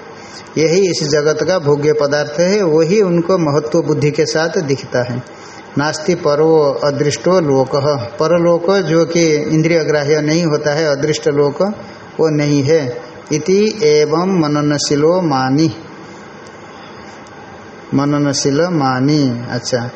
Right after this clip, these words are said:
सात नंबर टिप्पणी दे दिया, ताच्छिल्यार्थ णिनि सूचयम इति एवं मननशील कह दिए। नहीं तो मानी दिया, मानी का अर्थ मननशील कह दिए,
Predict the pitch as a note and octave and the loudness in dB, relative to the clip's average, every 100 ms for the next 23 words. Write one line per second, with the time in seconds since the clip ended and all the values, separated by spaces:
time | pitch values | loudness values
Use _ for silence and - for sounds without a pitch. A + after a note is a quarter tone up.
0 | - - - E3 D#3+ E3 D#3+ D#3 D#3+ D#3 | -14 -16 -6 -4 0 2 2 0 0 0
1 | D3+ D3 D#3 E3 D3+ C3+ - D3 - F3 | 0 0 0 0 0 -2 -4 -4 -2 0
2 | E3 D#3+ D3+ F#3+ F#3+ E3 D#3+ D#3+ F3+ E3 | 2 0 0 2 2 2 2 2 0 0
3 | D#3 D3+ D#3 D3 E3 E3+ D3 C3+ D#3 D#3 | 0 0 0 2 2 2 0 -2 -4 -2
4 | D#3+ D3 C#3+ F#3 F3+ D3+ D3 C#3+ C#3 D3+ | 0 0 0 0 0 0 0 0 0 0
5 | D#3+ E3+ - - - - - - - - | 0 -2 -10 -16 -18 -18 -20 -20 -20 -18
6 | - - - - - - - D#3 D3+ D3+ | -18 -20 -20 -20 -20 -20 -4 0 0 2
7 | D#3 - - - - D3 E3 D3 C#3+ D3+ | 0 -4 -12 -14 -4 -2 0 0 0 0
8 | F3+ F3+ E3+ F3+ E3 D3+ E3 E3 F3 D#3 | 0 0 0 0 0 0 0 0 0 0
9 | F#3 E3+ E3 E3+ F3 - F#3 F#3+ F#3 F#3 | -2 0 0 2 0 0 2 2 2 2
10 | F3 F3 | 2 0